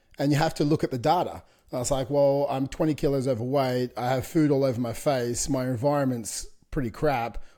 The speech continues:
"Well, maybe you are a fat slob. Okay, I can change this." And <laughs> you go, you can take that comment, "Oh, he's being negative," or,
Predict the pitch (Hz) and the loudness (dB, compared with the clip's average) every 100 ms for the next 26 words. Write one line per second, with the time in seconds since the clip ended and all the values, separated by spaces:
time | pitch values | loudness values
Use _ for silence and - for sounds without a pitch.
0 | - 135 147 156 156 202 185 185 180 - | -4 0 2 4 4 4 4 2 0 0
1 | 202 139 - - - - - 123 - - | 0 0 -6 -18 0 2 2 -2 -4 -2
2 | 139 123 160 131 107 113 - - - - | 0 2 2 2 -2 -6 -6 -8 -12 0
3 | 165 165 156 - 156 135 156 196 196 196 | 6 6 6 4 4 6 8 6 4 -6
4 | - - 170 190 170 185 190 190 160 151 | -12 -2 2 2 6 8 6 6 2 4
5 | 175 175 147 139 - 175 131 123 123 165 | 2 4 2 2 6 6 6 0 0 0
6 | 147 147 175 131 127 - - 208 151 160 | 2 2 2 0 -2 0 6 8 8 6